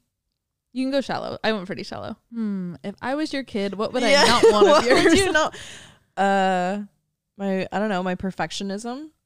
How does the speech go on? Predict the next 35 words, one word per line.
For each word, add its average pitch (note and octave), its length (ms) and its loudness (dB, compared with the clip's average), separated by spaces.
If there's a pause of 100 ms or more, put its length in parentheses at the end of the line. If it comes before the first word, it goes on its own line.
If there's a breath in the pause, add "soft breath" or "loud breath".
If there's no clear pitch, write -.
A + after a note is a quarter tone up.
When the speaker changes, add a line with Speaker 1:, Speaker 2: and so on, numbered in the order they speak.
(440)
Speaker 1:
Oh, G3 440 -10
yeah. F#3+ 400 -14 (320)
Speaker 2:
My E3+ 380 -6
Speaker 1:
Just, F3 80 -8
just G#3+ 180 -10
don't A3 280 -8
fuck A3 220 -8
'em G3+ 120 -6
up A3+ 200 -8
when A3 140 -8
you're A3 140 -6
raising A#3+ 420 -6
them. E3+ 180 -6
Speaker 2:
See, A#3+ 280 -4
that's A#3 240 -2
it. - 140 -8
That's F#3 240 -8
it. F3+ 300 -6 (320)
That's F3 200 -12
Speaker 1:
That's - 40 -12
why G#3 80 -4
Speaker 2:
what - 20 -2
Speaker 1:
I - 20 -2
Speaker 2:
I - 20 -2
Speaker 1:
don't A#3+ 140 -2
Speaker 2:
mean. A3 40 -4
Speaker 1:
want B3+ 160 -6
'em. G#3+ 180 -8 (680)
I'm G3 80 -16
gonna G#3 120 -8 (160)
fuck - 140 -20 (100)
'em A3 160 -8
up. C4+ 340 -8 (100)
Speaker 2:
My, D#3 440 -8
um, D#3 560 -10